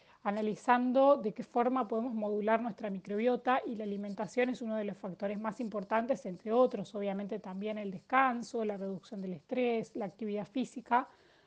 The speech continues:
hacen que también modulemos nuestra microbiota y prevengamos enfermedades. Así que espero que les haya gustado el programa de hoy, espero que sigas ahí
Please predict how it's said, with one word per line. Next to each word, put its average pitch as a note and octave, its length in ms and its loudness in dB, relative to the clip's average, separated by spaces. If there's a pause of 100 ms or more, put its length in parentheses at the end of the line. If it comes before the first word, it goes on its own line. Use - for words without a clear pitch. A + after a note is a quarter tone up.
(220)
hacen C#4 280 6
que A#3+ 120 4
también A#3+ 520 2
modulemos A3 440 0
nuestra A#3 260 -2
microbiota A#3 720 4
y G#3 100 -2
prevengamos G#3 580 -8
enfermedades. F#3 800 -12 (1000)
Así B3 300 2
que C#4 280 8
espero C4+ 300 2
que B3 80 0
les A3 140 0
haya B3 180 -2
gustado A#3+ 300 2
el A#3+ 60 2
programa A#3+ 360 2
de A3 120 2
hoy, D#4 340 4 (920)
espero A3+ 460 2
que G3 140 -8
sigas B3 400 0
ahí C4 380 2